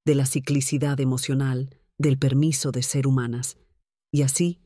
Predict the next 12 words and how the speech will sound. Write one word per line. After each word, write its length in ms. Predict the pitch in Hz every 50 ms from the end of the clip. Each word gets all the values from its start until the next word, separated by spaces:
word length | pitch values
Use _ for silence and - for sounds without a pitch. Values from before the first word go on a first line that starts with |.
| _ _ _ _
muchas 380 | - 160 175 180 - 190 175 -
mujeres 440 | 156 139 - - 165 160 160 160 -
se 120 | - 143
juzgan 520 | 135 - - 180 175 143 - 151 143 139
con 180 | 135 139 139 135
dureza 420 | 131 135 139 139 139 139 - 135
por 180 | 135 - 135 131
simplemente 760 | - - - 190 190 190 180 165 151 135 127 131 135 135 135
tener 300 | - 127 131 135 131 135
un 100 | 135 131
mal 200 | 131 120 123 120
día. 360 | 127 131 123 117 117 131 -